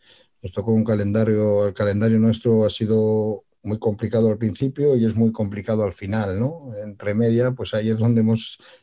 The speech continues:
digamos, hemos hecho los deberes, excepto en Manzanares, ¿no? Que no, no estuvimos bien y que ese partido, pues, nos puede costar, pues, mirar para una situación u otra, ¿no? Pero sí que es verdad, como te he comentado antes, que al final,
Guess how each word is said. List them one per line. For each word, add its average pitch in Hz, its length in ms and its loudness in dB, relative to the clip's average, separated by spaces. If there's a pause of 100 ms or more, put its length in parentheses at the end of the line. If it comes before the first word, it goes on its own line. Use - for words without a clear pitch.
(160)
digamos, 113 440 0
hemos 117 200 0
hecho 117 200 0
los 113 140 2
deberes, 117 460 2
excepto - 380 -6
en 98 100 -2
Manzanares, 95 640 -4
¿no? 101 160 -14
Que 87 160 -12
no, 92 340 -14
no 95 120 -20
estuvimos 92 440 -10
bien 135 360 -4 (640)
y 113 180 -2
que 110 120 -2
ese 101 180 -2
partido, 107 460 -4
pues, 107 140 -2
nos 87 120 -8
puede 101 220 -8
costar, 92 540 -6 (440)
pues, 87 320 -8
mirar 90 280 -4
para 92 180 -4
una 90 180 -4
situación 90 520 -8
u 78 60 -6
otra, 76 320 -6
¿no? 113 160 -8 (600)
Pero 101 280 0
sí 110 180 -6
que 110 100 0
es 101 60 -2
verdad, 110 520 0 (320)
como 95 260 -6
te 98 100 -6
he 92 60 -8
comentado 95 580 -4
antes, 110 360 -4
que 92 260 -2
al 87 180 -4
final, 95 540 -6